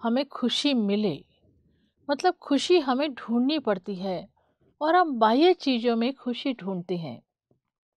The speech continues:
लेकिन खुशी तो मेरी अपनी है। अब आपको एक एग्जांपल बताते हैं। एक व्यक्ति था, एक मार्केट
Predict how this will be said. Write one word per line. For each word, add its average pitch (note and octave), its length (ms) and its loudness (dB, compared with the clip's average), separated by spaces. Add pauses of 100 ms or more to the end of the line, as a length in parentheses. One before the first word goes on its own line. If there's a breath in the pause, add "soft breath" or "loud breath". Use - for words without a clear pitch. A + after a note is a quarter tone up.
(960)
लेकिन F4 380 2
खुशी B3+ 480 -2
तो D4+ 220 -4
मेरी C4+ 380 -2 (100)
अपनी G#3 420 -4
है। D3+ 380 -10 (3500)
अब C#4 300 2 (360)
आपको A3 340 0
एक D4+ 180 0
एग्जांपल G#3+ 600 -2
बताते F#3 440 -6
हैं। C#4+ 220 -6 (1040 soft breath)
एक D#4 260 2
व्यक्ति G#3 520 0
था, A#3+ 360 -4 (960)
एक F4+ 80 0 (180)
मार्केट G#3 500 0